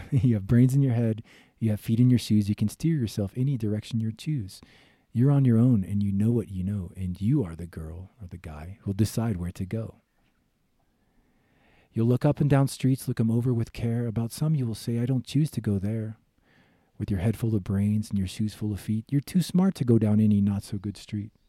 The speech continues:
And there may not be any you'll want to go down. In that case, of course, you'll head straight out of town. It's opener there in the wide open air.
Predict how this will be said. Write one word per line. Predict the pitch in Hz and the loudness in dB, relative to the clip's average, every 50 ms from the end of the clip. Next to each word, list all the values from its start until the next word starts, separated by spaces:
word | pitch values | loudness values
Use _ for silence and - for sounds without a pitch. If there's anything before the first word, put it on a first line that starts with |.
| _ - _ _ _ _ _ _ _ _ _ _ _ _ _ _ _ _ _ - | _ -20 _ _ _ _ _ _ _ _ _ _ _ _ _ _ _ _ _ -6
And | 110 117 | -2 0
there | 127 131 | 2 2
may | 139 143 143 | 4 4 4
not | 143 139 120 | 4 2 2
be | 139 131 131 | 2 2 2
any | 135 139 135 | 4 4 4
you'll | 123 117 110 | 4 4 4
want | 104 107 110 107 | 4 2 0 0
to | - 107 | -2 -4
go | 101 107 101 | -2 -2 -2
down. | 98 101 101 101 101 98 | 0 0 -2 -2 0 0
In | 98 95 98 | -2 -2 -2
that | 95 98 - | -4 -6 -6
case, | - 101 - - | -8 -8 -6 -8
of | 90 - | -12 -12
course, | - - 98 92 - | -8 -6 -6 -6 -6
you'll | - 92 85 | -8 -8 -8
head | 95 92 - | -8 -8 -8
straight | - - 101 101 98 95 | -6 -4 -2 -2 -2 -2
out | 92 92 | -4 -6
of | 95 - | -8 -10
town. | - - 92 90 87 87 82 82 - _ _ _ _ _ _ _ _ _ _ _ _ _ _ _ _ _ _ _ - | -8 -8 -8 -8 -8 -8 -12 -14 -18 _ _ _ _ _ _ _ _ _ _ _ _ _ _ _ _ _ _ _ -16
It's | 113 - - - | -16 -10 -2 2
opener | 131 127 - 117 98 98 92 | 2 2 2 2 -2 -2 -2
there | 87 - 90 90 90 90 | -4 -6 -6 -8 -6 -6
in | 90 87 | -6 -6
the | 87 80 | -6 -6
wide | 82 87 92 90 92 | -6 -8 -8 -8 -8
open | 87 - 95 90 90 | -8 -8 -6 -6 -6
air. | 90 90 92 92 92 | -6 -6 -8 -10 -12